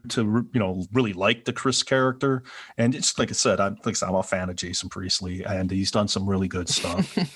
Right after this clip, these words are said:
Speaker 1: And, you know, so it, it, it, it gets better. It, we're just in a little two episode little dip. That's, that's all, all it is. You know?
Speaker 2: See, I gotta take a different approach. I don't think these episodes are bad.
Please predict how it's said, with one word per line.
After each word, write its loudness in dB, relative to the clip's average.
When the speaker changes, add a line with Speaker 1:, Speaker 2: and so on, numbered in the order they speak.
Speaker 1:
And, 4
you 4
know, 2
so 2
it, -2
it, 6
it, 6
it 4
gets 4
better. 4
It, 2
we're 4
just 4
in 4
a 6
little 6
two 6
episode 4
little 2
dip. -8
That's, 2
that's 4
all, 4
all 2
it -6
is. -6
You -4
know? 2
Speaker 2:
See, 4
I 6
gotta 6
take 2
a 4
different 2
approach. 0
I 2
don't 2
think 0
these 2
episodes 0
are 0
bad. 0